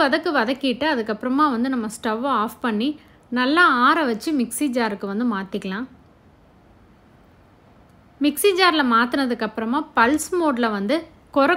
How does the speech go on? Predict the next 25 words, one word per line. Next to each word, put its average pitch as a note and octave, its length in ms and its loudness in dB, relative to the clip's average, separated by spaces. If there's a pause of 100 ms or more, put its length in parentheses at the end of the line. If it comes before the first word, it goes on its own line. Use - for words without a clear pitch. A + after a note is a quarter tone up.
கொரப்பா D4 400 2
நம்ம B3 220 0
வந்து A3+ 200 -2
அரைச்சு A3+ 280 -4
எடுத்துக்கலாம். G3 480 -6 (920)
இந்த D4+ 200 4
அளவுக்கு D4 420 0
அரைச்சு B3+ 260 -2
எடுத்தா A#3+ 240 -2 (100)
போதும். C4 320 -2
நைஸா C#4 400 0
வந்து B3+ 220 0
நீங்க A3+ 180 -2
அரைக்க G3+ 300 -6
வேண்டாம். G3 340 -6 (1900)
இப்ப F#4 280 2
இந்த C#4 120 4 (140)
அரைச்ச D#4 420 0
விழுதை C4+ 400 0
வந்து G#3+ 280 -4
நம்ம A3+ 180 -4 (160)
ஏற்கனவே C#4 400 -2 (100)
வெந்திருக்க B3 500 -2 (120)
பருப்புல A#3+ 380 -4 (100)
கலந்துட்டு G#3+ 460 -4